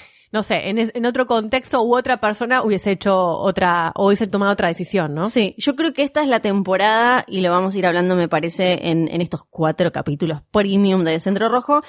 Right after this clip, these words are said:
Speaker 2: eh, en la que, sobre todo ella y Serena empiezan como a meterse de, de maneras diferentes en una especie de locura, o empiezan a actuar ya definitivamente de manera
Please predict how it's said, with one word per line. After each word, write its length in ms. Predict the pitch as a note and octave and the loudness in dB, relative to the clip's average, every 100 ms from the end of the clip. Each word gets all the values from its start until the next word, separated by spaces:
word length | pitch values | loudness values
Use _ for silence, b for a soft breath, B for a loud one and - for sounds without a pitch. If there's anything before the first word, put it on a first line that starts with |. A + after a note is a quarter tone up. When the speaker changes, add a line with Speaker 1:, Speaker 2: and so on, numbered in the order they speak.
| B B B | B B B
Speaker 2:
eh, 380 | A3+ A3+ G#3 F#3 | -2 0 -2 -2
en 160 | G#3+ | -2
la 140 | G#3 G#3 | 0 -2
que, 580 | - G#3 G3+ G3+ - - | 0 2 2 2 -2 -14
sobre 260 | - A3 G#3 | -4 0 2
todo 220 | B3 B3+ | 4 4
ella 240 | B3 B3+ C#4 | 4 2 0
y 60 | |
Serena 340 | - G#3 A3+ A#3+ | 0 0 2 2
empiezan 380 | A3 G#3+ A#3 G#3+ | 2 0 0 -2
como 240 | G3 F#3+ | 0 0
a 40 | |
meterse 360 | F3 E3+ F3 E3 | 0 2 0 0
de, 160 | D#3 D#3+ | -2 -2
de 200 | - E3 | -2 -2
maneras 320 | F#3 A3 A3+ | 0 0 0
diferentes 440 | G#3 G#3 G#3 A3 A3 | 0 0 0 0 0
en 60 | |
una 100 | G3+ | 0
especie 360 | G3+ G#3 G#3 A3 | 0 0 0 0
de 140 | F#3+ | 2
locura, 760 | E3+ E3+ - B3+ B3+ B3 A#3+ A#3 | 0 -2 -2 -2 0 2 4 2
o 120 | F#3 | 2
empiezan 340 | F#3 G#3+ A#3+ A3+ | 0 -2 -2 -2
a 40 | |
actuar 320 | F#3+ G3+ G#3 | 0 2 0
ya 200 | G#3 G3+ | 2 2
definitivamente 680 | G3+ - F#3 F3 F3+ F#3+ G3 | 2 0 -4 0 0 2 0
de 100 | F#3+ | 0
manera 540 | F3 E3 F3+ F3+ E3 | 0 -2 0 0 0